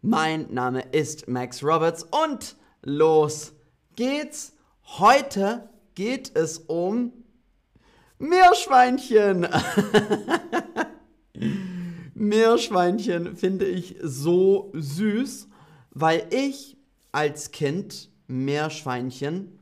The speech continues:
hatte. Guck mal, äh, da,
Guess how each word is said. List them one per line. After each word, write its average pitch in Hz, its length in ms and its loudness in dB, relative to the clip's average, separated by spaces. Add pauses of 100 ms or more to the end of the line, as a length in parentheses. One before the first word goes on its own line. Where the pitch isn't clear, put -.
(760)
hatte. 131 460 -10 (400)
Guck 220 240 -10
mal, 110 320 -6 (320)
äh, 117 420 -6
da, 135 420 -2